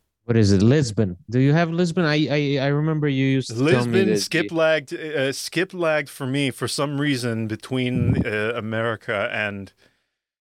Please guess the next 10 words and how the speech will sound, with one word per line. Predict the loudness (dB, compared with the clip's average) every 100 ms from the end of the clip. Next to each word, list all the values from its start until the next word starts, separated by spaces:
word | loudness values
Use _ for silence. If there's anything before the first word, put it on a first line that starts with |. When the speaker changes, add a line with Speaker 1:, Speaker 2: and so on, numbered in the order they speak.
| _ _
Speaker 2:
my | -8 -4 -2
beautiful | -2 0 0 0 -2 -4 -4
flat | -4 -2 0 -2
in | -4
Asiago, | -6 -6 -8 -4 -4 -4 -8
Vicenza. | -10 -6 -4 -4 -6 -4 -4
There | -4 -4
is | -4
something | -4 -8 -8 -10 -8
that | -6 -6